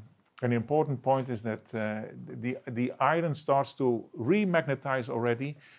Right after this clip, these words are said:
and in that point it can drag the gadolinium with it, but then actually drag with it means that it must go to the opposite, uh, direction. So this, this was thought to be very important, uh,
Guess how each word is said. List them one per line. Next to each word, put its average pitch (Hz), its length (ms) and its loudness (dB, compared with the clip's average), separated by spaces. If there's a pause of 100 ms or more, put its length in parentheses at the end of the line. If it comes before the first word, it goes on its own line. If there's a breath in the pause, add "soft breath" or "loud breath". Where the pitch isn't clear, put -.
(140 loud breath)
and 120 200 -6
in 143 200 2
that 160 300 2
point 156 520 0
it 120 220 -6
can 123 240 2
drag 147 320 4 (140)
the 127 80 4
gadolinium 127 800 2
with 135 220 2
it, 147 320 -4
but 110 140 -4
then 120 180 2
actually 120 320 -4
drag 123 340 2
with 120 320 -2
it 120 180 -8
means 120 220 0
that 110 160 -4
it 113 260 -6
must - 300 -4
go 117 160 4
to 110 160 -2
the 107 200 -2
opposite, 113 580 2 (500 loud breath)
uh, 110 240 -2
direction. 113 540 -2
So 123 160 2
this, 151 500 -2
this 139 220 0
was 127 220 0
thought 151 240 0
to 147 60 -4
be 127 140 -2
very 117 300 2
important, 113 580 -4
uh, 113 200 -4